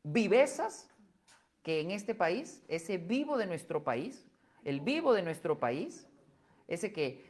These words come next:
le sacaba, eh, la vuelta al, al, al gobierno con los impuestos, ese es el bobo de aquí. Porque tú puedes pasártela unos años, pero te pescan una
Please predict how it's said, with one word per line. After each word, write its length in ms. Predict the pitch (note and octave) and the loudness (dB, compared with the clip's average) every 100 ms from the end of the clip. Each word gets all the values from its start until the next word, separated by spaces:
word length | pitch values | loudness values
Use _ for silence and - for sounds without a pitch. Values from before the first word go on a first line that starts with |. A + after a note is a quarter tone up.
| - - | -18 -6
le 100 | C#3+ | -6
sacaba, 880 | C#3+ - E3 F#3 F3+ E3 C#3+ - - - - - | -4 4 8 8 8 6 4 -2 -18 -20 -14 -4
eh, 180 | D3 | -2
la 140 | C3+ A#2+ | 0 0
vuelta 320 | C3+ D#3+ D#3+ | 2 2 2
al, 100 | C#3+ | 2
al, 360 | G#2 B2+ B2 F2 | 0 0 -2 -4
al 140 | A#2+ | -2
gobierno 340 | A#2 B2 C3+ D3+ | -2 0 0 0
con 100 | C3+ | -4
los 120 | B2+ | -4
impuestos, 260 | A#2+ F3 G3 | -4 -2 -2
ese 160 | A3+ | -2
es 80 | A3+ | -4
el 100 | E3+ | 0
bobo 280 | F#3+ F#3 C#3+ | 4 6 4
de 80 | A2+ | 2
aquí. 260 | - G#2+ - - - - _ _ _ _ _ - _ - _ - | -8 -16 -18 -20 -20 -20 _ _ _ _ _ -20 _ -20 _ -2
Porque 240 | F#3+ G3 | 0 -2
tú 180 | G#3 C#4 | -4 -4
puedes 240 | D#4+ E4+ | -2 0
pasártela 760 | - A#3 D4 C#4+ D4 C#4+ - - _ _ _ _ _ _ _ _ _ - | 0 0 2 0 0 -2 -2 -12 _ _ _ _ _ _ _ _ _ -4
unos 300 | A#3 A3+ E3+ | -2 -2 -4
años, 380 | A#2+ - - - - _ _ _ _ _ _ _ _ _ - | -4 -8 -18 -20 -20 _ _ _ _ _ _ _ _ _ -10
pero 200 | A#2+ A#2 | -8 -6
te 320 | B2 A#2 - _ _ _ _ _ - | -8 -10 -12 _ _ _ _ _ -10
pescan 380 | G3 G3+ G#3 G3+ | -10 -6 -6 -4
una 340 | C#3+ G#2 | -6 -10